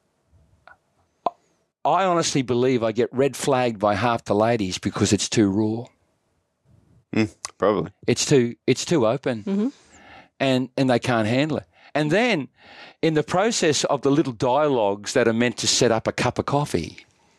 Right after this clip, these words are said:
Speaker 1: <laughs> it is remarkable how an honesty and a transparency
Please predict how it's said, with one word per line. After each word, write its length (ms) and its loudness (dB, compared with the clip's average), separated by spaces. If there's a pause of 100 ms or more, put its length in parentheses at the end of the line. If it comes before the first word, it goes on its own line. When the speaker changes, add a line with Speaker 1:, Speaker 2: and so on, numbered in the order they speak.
(180)
Speaker 1:
<laughs> 300 -10 (1800)
it 160 -2
is 240 2
remarkable 880 0 (280)
how 360 0 (720)
an 240 2
honesty 640 0
and 140 0
a 60 0
transparency 1160 -2